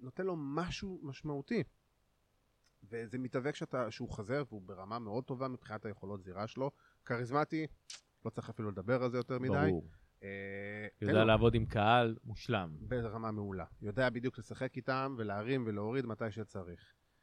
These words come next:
Speaker 1: אה, A O P למשל, טקטים שמאוד אהבתי ב-N X T, ונגיד, ואני טיפה אקשר אותם דווקא לווייקינג ריידרס. אה,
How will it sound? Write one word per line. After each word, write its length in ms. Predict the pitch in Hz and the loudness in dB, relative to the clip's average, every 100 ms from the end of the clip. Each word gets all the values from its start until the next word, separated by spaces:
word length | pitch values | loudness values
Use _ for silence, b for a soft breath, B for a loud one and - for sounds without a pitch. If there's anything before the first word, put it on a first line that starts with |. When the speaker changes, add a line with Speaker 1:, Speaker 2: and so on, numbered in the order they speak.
| _ - | _ -16
Speaker 1:
אה, 140 | 95 98 - | -10 -10 -2
A 240 | 151 156 | 2 2
O 0 | 139 | 2
P 40 | 147 | 0
למשל, 440 | 143 135 - 139 | 0 -2 -2 -2
טקטים 320 | 123 123 131 | -2 -4 -6
שמאוד 400 | 113 98 101 113 | -8 -8 -4 -2
אהבתי 380 | 107 107 104 107 | -2 -2 -4 -6
ב-N 400 | 95 98 98 95 | -4 -4 -6 -10
X 60 | - | -8
T, 60 | 135 139 - _ _ _ _ 95 | -6 -6 -8 _ _ _ _ -20
ונגיד, 520 | 95 101 98 110 110 104 - | -14 -12 -10 -10 -10 -12 -14
ואני 280 | 107 110 110 - | -10 -10 -10 -10
טיפה 240 | 120 - | -4 0
אקשר 300 | 131 117 - | 0 0 -4
אותם 320 | 123 127 120 107 | -2 -2 -4 -4
דווקא 280 | 110 - | -4 -4
לווייקינג 800 | 110 101 95 95 92 110 - 104 92 | -4 -4 -4 -6 -4 -4 -4 -8 -4
ריידרס. 540 | 101 98 92 90 - - _ _ _ _ _ | -4 -4 -6 -8 -16 -20 _ _ _ _ _
אה, 240 | 95 92 | -10 -8